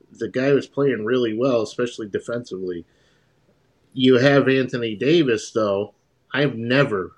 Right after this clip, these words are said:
in my entire life, ever watched any sports,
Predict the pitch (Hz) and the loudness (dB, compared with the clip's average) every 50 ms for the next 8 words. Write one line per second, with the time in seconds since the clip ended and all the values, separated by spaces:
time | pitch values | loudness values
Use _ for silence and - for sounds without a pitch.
0 | _ - - 110 101 104 104 110 104 - - 117 113 107 104 98 90 85 82 _ | _ -20 -16 -12 -10 -10 -8 -10 -8 -6 -4 -2 -2 0 -2 -2 -4 -6 -10 _
1 | _ _ _ _ _ _ _ _ - 117 123 135 123 110 101 92 85 80 _ _ | _ _ _ _ _ _ _ _ -6 -4 -2 -2 -2 -2 -4 -6 -6 -8 _ _
2 | _ _ _ _ _ _ _ _ - 113 110 107 - - - _ 135 139 151 170 | _ _ _ _ _ _ _ _ -8 -6 -6 -6 -10 -14 -14 _ -4 -4 -2 -2
3 | 165 156 - - - - 139 131 123 113 110 - - - - - | -2 -4 -8 -8 0 2 4 4 4 4 0 -4 -10 -20 -20 -20